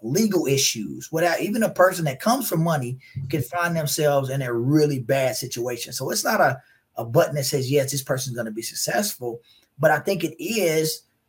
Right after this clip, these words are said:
what we're talking about here: a mental capacity issue, a mental toughness thing.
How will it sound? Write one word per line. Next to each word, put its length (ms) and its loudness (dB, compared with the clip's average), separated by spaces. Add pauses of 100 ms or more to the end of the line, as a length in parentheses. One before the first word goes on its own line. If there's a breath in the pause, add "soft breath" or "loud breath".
(220)
what 220 4
we're 120 0
talking 360 2
about 180 2
here: 320 -4
a 100 2
mental 1040 2
capacity 840 -4
issue, 440 -8
a 160 -4
mental 440 -2
toughness 600 -4
thing. 300 -12